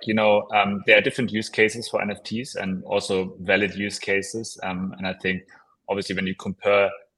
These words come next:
the bull market now with the bear market, you see that actually some of these use cases are actually not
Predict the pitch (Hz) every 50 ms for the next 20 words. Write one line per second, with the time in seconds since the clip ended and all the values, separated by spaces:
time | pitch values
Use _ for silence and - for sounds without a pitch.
0 | _ - 101 90 82 107 104 107 107 101 101 101 - - - - 101 98 95 92
1 | - - 85 - 107 110 120 123 117 107 104 - - 87 - - - - 98 90
2 | - - 110 107 98 95 95 - - - 104 - - - 101 95 95 90 _ _
3 | _ - - 123 135 147 139 - - 110 - - 110 123 120 - - - 113 107
4 | 107 98 104 92 - 101 107 104 - - - 104 98 104 107